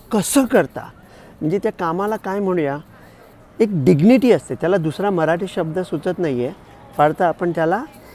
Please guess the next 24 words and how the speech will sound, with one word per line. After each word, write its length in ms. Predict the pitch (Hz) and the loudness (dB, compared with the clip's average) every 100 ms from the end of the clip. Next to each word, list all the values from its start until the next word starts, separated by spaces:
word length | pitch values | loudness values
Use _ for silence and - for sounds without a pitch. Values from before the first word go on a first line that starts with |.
| - - - | -20 -20 -4
इब्रत 440 | - 151 175 240 240 | 0 4 6 6 6
म्हणूया. 380 | 165 127 107 117 - - - - - - - | -2 -2 -6 -10 -18 -20 -20 -20 -20 -18 -4
तर 40 | |
आम्ही 220 | 151 175 | 0 2
एक 120 | 196 202 - - | 2 0 -6 -10
ब्रिस्टल, 720 | 147 156 151 - 202 196 180 | -2 0 -2 0 2 4 2
लंडनमध्ये 720 | - 151 143 160 170 160 127 | -2 -2 0 0 0 -2 -2
तुम्ही 520 | 175 - - - 180 233 285 | -6 -14 -20 -14 -12 -10 -12
ते 40 | - - - | -14 -20 -2
कसं 360 | 190 - 294 | 0 2 4
करताय 480 | 294 247 156 - 117 - - - - - | 4 4 2 -2 -8 -10 -20 -20 -20 -8
याला 240 | 147 147 196 | 2 4 4
सर्वात 380 | - 165 165 160 | 2 2 2 0
महत्त्व 340 | 143 135 123 | -4 -4 -8
असतं. 200 | 110 - | -8 -6
एक 100 | 156 - - - - - | -6 -8 -20 -20 -20 -6
इंग्लंड, 600 | 156 156 151 175 190 165 208 - - - - | -2 2 4 4 4 2 -6 -14 -20 -16 -6
ब्रिस्टलमध्ये 720 | 143 147 - 190 190 185 170 | -2 -2 -2 0 0 2 -2
एक 80 | 170 | -4
फाईव्ह 280 | 135 127 - | -4 -6 -4
स्टार 180 | 151 | -4
हॉटेल 300 | 135 123 127 | -4 -4 -4
आहे, 220 | 120 - 127 | -6 -8 -10
चकाचक. 320 | 123 113 | -10 -14